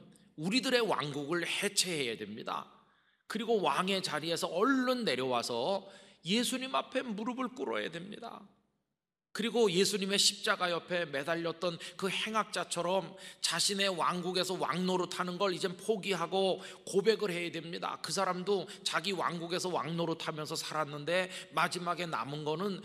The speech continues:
십자가에 달려 죽는 처참한 결과밖에 없으니까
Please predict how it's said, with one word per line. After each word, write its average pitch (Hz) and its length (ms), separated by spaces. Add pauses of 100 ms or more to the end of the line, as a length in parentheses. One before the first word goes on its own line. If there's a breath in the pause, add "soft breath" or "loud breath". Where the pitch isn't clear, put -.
십자가에 - 720
달려 160 380
죽는 147 360
처참한 175 560
결과밖에 127 560
없으니까 131 760